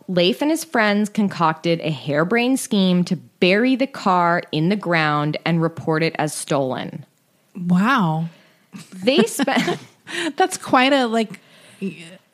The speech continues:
Speaker 2: stretch.
Speaker 1: This is
Speaker 2: Like,
Speaker 1: only
Speaker 2: like, why
Speaker 1: some-,
Speaker 2: go that far?
Speaker 1: but this is only something you come up with when you're super high.
Speaker 2: Yes,
Speaker 1: You, this
Speaker 2: and it seems
Speaker 1: sounds,
Speaker 2: brilliant.
Speaker 1: this seems like a brilliant idea. You're like, "I know, let's come up," instead of just saying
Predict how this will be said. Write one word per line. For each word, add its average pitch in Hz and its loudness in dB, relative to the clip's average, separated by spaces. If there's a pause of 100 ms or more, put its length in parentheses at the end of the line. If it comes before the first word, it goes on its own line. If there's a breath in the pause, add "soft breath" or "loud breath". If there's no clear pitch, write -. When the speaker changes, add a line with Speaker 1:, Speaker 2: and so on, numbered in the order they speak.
(120)
Speaker 2:
stretch. - -4
Speaker 1:
This 294 2
is 403 2
Speaker 2:
Like, 403 2
Speaker 1:
only 381 4
Speaker 2:
like, - -2
why 247 6
Speaker 1:
some-, 269 0
Speaker 2:
go 285 2
that 240 0
far? - -4
Speaker 1:
but 233 2
this 339 -2
is 403 0
only 381 2
something 262 -4
you 214 -2
come 196 -2
up 202 -2
with 165 -2
when 170 -2
you're 160 -4
super 156 -6
high. 151 0
Speaker 2:
Yes, 180 2
Speaker 1:
You, 233 2
this 233 0
Speaker 2:
and 320 6
it - 2
seems 247 4
Speaker 1:
sounds, 240 -4
Speaker 2:
brilliant. 175 2
Speaker 1:
this 302 2
seems 311 0
like 277 0
a 254 0
brilliant 220 -2
idea. 202 0
You're 175 -2
like, 185 -2
"I 269 2
know, 170 0
let's 202 -4 (440)
come 208 -4
up," 196 -2
instead 226 2
of 240 2
just 214 -4
saying 190 -2